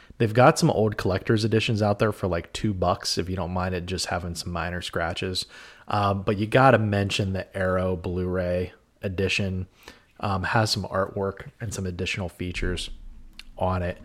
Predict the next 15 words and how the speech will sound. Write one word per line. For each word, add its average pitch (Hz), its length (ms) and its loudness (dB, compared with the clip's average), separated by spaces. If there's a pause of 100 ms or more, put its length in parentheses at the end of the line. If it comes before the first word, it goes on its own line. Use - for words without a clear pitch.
(320)
Um, 104 260 4
but 107 180 0
one 117 240 4
more 143 200 6
thing 113 220 2
I 104 100 2
wanna 98 200 2
mention 98 680 2
is 92 320 -2
if 101 240 -4
you 127 180 4
are 117 180 4
a 95 140 2
Master 123 560 2
fan, 76 460 -4